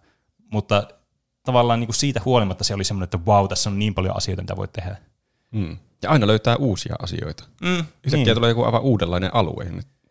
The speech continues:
Speaker 2: sitten tajuakin, että eihän me edes selvitä täällä, että tarvii vielä jotkut paljon paremmat kamppeet, että ei voi edes lähteä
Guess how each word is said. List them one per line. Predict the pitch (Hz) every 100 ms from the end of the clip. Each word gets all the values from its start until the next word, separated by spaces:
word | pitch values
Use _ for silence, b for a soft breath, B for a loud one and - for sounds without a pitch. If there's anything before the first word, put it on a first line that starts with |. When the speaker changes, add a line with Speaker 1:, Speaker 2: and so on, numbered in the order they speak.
| _
Speaker 2:
sitten | 98 - 98
tajuakin, | 101 92 92 95
että | -
eihän | 92 92
me | 95
edes | 92
selvitä | 123 87 80 -
täällä, | - 82
että | -
tarvii | - 90 90
vielä | 90 92
jotkut | 90 - 101 - _ _ _ _
paljon | 113 92
paremmat | 107 98 78 73
kamppeet, | 65 - 78 78
että | -
ei | 67 -
voi | 82
edes | - -
lähteä | 85 90